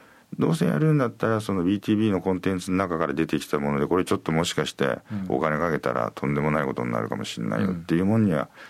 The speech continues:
Speaker 1: 普通かける十倍ぐらいかけたいと思いますけど。
Speaker 2: お。<laughs> すごい。面白いな。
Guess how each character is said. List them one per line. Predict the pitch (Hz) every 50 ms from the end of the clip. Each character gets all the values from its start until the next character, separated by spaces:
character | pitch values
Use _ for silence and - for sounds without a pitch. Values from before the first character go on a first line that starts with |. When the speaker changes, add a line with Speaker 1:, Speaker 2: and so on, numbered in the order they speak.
| - - - -
Speaker 1:
普 | - - -
通 | - 143 131 120
か | - 117
け | 113 - 120
る | 92 -
十 | 82 92 92
倍 | 95 98 98
ぐ | 87 -
ら | 67
い |
か | - - 57 -
け | -
た | - - -
い | -
と | - - -
思 | - -
い | -
ま | -
す | 110
け | 113 -
ど。 | - - -
Speaker 2:
お。 | 190 - - 196 - - - - - - - - 202 196 - - - - - - - - - - - - - -
<laughs> | -
す | - - - -
ご | 113
い。 | 110 - - - - - - - - - - - - - - - - - - - -
面 | 98 98 98
白 | 95 - - 104 101 98
い | 92
な。 | 90 90 92 90 92 95